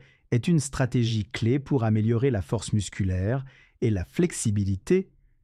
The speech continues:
des articulations. L'arthrose est mieux traitée par des exercices qui améliorent la fonction articulaire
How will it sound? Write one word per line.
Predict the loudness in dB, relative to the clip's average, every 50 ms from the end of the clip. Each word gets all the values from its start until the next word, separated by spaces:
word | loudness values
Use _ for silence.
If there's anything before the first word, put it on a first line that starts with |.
| _ -2
des | 0 0 2 2 0
articulations. | -2 -2 -2 -2 0 0 0 0 0 -2 -4 -6 -6 -6 -8 -10 _ -20 -20 _ _ _ _ _ _ _ _ _ _ _ _ _ _ _ -2
L'arthrose | -2 -2 -2 -2 0 0 2 2 2 0 0
est | 0 2
mieux | 2 4 4 4 2 0
traitée | 0 0 0 -2 0 0 -2 -2 0
par | -2 -2 -2
des | 0 0 0 0
exercices | 0 0 -2 -2 -2 -2 -2 -2 -2 -2 -4
qui | -4 -2 0
améliorent | 2 2 2 2 2 0 0 0 -2 -2 -4
la | -4 -2
fonction | 0 0 -2 0 -2 -2 -4 -4
articulaire | -4 -6 -6 -6 -2 0 0 2 2 2 0 0 -2